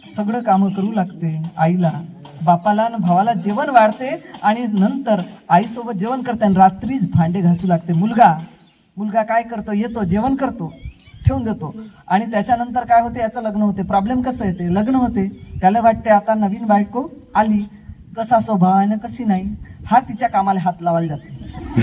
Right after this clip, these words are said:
<laughs> मग त्यावेळेस सासू काय म्हणते माहित आहे का?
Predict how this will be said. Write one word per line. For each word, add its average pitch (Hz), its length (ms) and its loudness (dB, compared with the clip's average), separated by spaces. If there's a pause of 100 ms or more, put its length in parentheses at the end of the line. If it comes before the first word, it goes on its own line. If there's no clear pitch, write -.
(180)
<laughs> - 380 2 (420)
मग 214 60 -4 (240)
त्यावेळेस 311 460 6
सासू 262 260 -2
काय 226 200 2
म्हणते 220 260 -2
माहित 208 260 -2
आहे 214 80 0
का? 240 220 -4